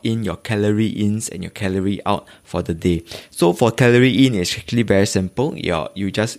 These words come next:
input what you ate for lunch or for breakfast. So for example, for breakfast, you ate two slices of bread.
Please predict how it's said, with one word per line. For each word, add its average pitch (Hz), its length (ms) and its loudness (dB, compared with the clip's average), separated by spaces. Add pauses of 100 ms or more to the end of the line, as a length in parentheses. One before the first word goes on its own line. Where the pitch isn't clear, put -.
input 110 340 -4
what 104 100 4
you 95 160 2
ate - 280 2
for 85 420 -4
lunch 92 400 0
or - 160 -8
for 90 220 -6
breakfast. - 500 0 (240)
So 120 140 0
for 104 100 2
example, 104 320 2
for 92 140 -2
breakfast, 92 440 -2
you - 120 -8
ate - 400 -2
two 113 100 0
slices 95 380 -2
of 85 120 -4
bread. 120 300 2